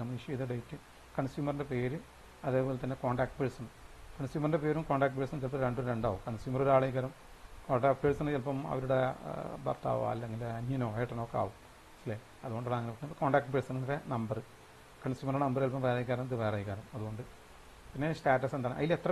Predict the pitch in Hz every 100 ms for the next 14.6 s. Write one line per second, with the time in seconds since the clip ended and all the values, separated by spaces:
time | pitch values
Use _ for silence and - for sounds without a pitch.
0 | - 139 151 147 131 101 127 131 - 135
1 | 135 156 131 139 139 139 135 147 143 143
2 | 135 139 131 117 107 139 - - - -
3 | 139 139 131 139 - 127 135 123 127 135
4 | 123 - 135 - 131 135 131 123 110 90
5 | - - - 120 110 107 - - - -
6 | - - 151 170 190 143 175 147 139 147
7 | - 143 135 131 139 123 127 110 - 113
8 | 113 104 107 98 - - - - 214 233
9 | 180 185 - 233 190 175 175 185 170 170
10 | 156 151 165 156 139 147 151 127 151 117
11 | 156 123 127 170 - - - - - -
12 | 139 131 151 160 175 135 - 135 135 151
13 | 123 123 135 143 - 123 123 131 139 117
14 | 131 - 113 107 104 104